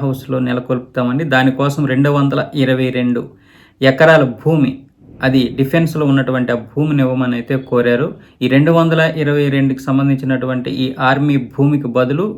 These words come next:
మీకు నచ్చిన దగ్గర రెండు వందల ఇరవై రెండు ఎకరాల భూమితో పాటు ఆ ల్యాండ్కి అయినటువంటి ఖర్చును కూడా మేమే భరిస్తాం, దానికోసం అయినటువంటి రుసుమును కూడా చెల్లిస్తాం, ఎంత అయిందో చెప్పండి అని కూడా, ఆ, రేవంత్ రెడ్డి గారు అయితే చెప్పడం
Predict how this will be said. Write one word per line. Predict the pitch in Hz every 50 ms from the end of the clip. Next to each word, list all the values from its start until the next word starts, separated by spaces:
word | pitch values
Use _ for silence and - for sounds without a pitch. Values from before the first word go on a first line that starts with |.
| 139 135 131
మీకు | 135 143 135 139
నచ్చిన | 135 127 127 127 - - - 165 165
దగ్గర | 156 151 147 139 139 151 165 170
రెండు | 143 135 135 139
వందల | 139 139 139 139 139
ఇరవై | 135 131 131 131
రెండు | 127 127 127 123 123
ఎకరాల | 120 - 123 131 127 123
భూమితో | 117 110 107 113 123 139 151 147 143 151 135 135 -
పాటు | 123 123 120 123 165 190 208 - - - _ _ _ - - - - - _ _ _ -
ఆ | 131 131 131 135 131
ల్యాండ్కి | 135 135 147 160 170 170 160 165 - 160 113
అయినటువంటి | 139 143 143 147 135 139 135 131 131 131 131 - -
ఖర్చును | 139 135 135 - - 170 165 165
కూడా | 160 151 151
మేమే | 143 135 131 135 135 135 131 123
భరిస్తాం, | 127 123 131 131 131 - - 170 196 208 - -
దానికోసం | 131 131 131 131 131 - 135 135 139 - 143
అయినటువంటి | 139 139 165 160 - 135 135 127 120 131
రుసుమును | 117 127 131 - - 160 160 160
కూడా | 151 156 151
చెల్లిస్తాం, | 147 143 - 139 131 131 131 131 - - 160 165
ఎంత | 160 143 139 135 143
అయిందో | 143 139 139 139 135
చెప్పండి | 131 135 - 131 123 - - 139 131 127 127
అని | 120 120 123
కూడా, | 127 143 151 139 - - - - _ - - _ - - _ _ - 123
ఆ, | 117
రేవంత్ | 120 127 131 131 131 123 113
రెడ్డి | 120 120 117 117
గారు | 117 117
అయితే | 117 - - 135 131 131 131
చెప్పడం | 120 - - - 120 117